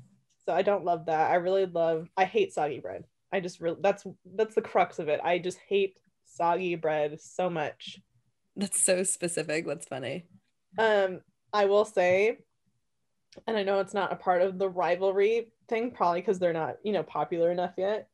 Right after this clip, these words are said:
Speaker 1: but I'm all about Firehouse subs.
Speaker 2: Oh, yeah.
Speaker 1: That's the hill I'm gonna die on for sandwiches.
Speaker 2: Firehouse
Speaker 1: Firehouse
Speaker 2: subs is, is
Speaker 1: delicious.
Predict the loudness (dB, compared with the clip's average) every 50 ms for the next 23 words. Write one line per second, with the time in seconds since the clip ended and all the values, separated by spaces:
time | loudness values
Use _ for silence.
0 | _ _ _ 2 4 6 8 8 8 8 8 10 10 10 10 10 8 6 6 4
1 | 6 6 8 8 8 6 4 0 -2 -2 -2 -2 0 -2 -4 -8 -14 -20 _ _
2 | _ _ _ _ _ _ _ _ 2 4 4 6 6 4 4 2 0 -4 -8 _
3 | _ _ _ _ -20 -20 -20 -20 _ _ _ _ _ _ 6 6 6 6 4 0
4 | 2 4 4 4 6 6 4 4 4 4 4 4 4 4 4 4 2 0 -2 -4
5 | -4 -8 -10 -12 -8 -4 -2 0 0 0 0 2 4 4 4 4 2 -2 -10 -20
6 | _ -20 -20 -20 -16 -6 2 4 6 8 8 8 6 6 4 4 2 2 2 4
7 | 4 2 0 -2 -4 -4 -6 -6 -4 2 6 6 6 6 6 2 -2